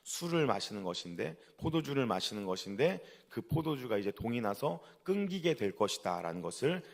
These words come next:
이야기하고 있습니다. 사랑하는 우리 동강교회 성도 여러분, 이 세상의 많은 사람들은 쾌락을 쫓아 살아갑니다. 그러나 하나님께서는 반-, 분명히 우리에게 이야기하고 있습니다.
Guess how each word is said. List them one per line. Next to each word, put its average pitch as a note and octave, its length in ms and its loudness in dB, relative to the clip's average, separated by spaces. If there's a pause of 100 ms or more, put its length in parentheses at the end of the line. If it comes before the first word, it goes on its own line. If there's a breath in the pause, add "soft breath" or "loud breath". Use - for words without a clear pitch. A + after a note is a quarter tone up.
(140)
이야기하고 F#2+ 600 -2
있습니다. - 520 -10 (240 loud breath)
사랑하는 C#3+ 400 6
우리 A#2+ 120 4
동강교회 A2 540 2
성도 B2 380 -2
여러분, E2 340 -2 (320 loud breath)
이 C#3+ 160 0
세상의 D3+ 380 0
많은 B2 400 2
사람들은 B2 600 0 (280 loud breath)
쾌락을 C#3+ 540 6
쫓아 C3 580 0 (140 loud breath)
살아갑니다. G2+ 800 2 (240 soft breath)
그러나 B2 520 6 (220 loud breath)
하나님께서는 D3 680 0
반-, G#2+ 340 -4 (200)
분명히 C3+ 440 2
우리에게 G2+ 760 -2
이야기하고 G#2 640 0
있습니다. - 480 -12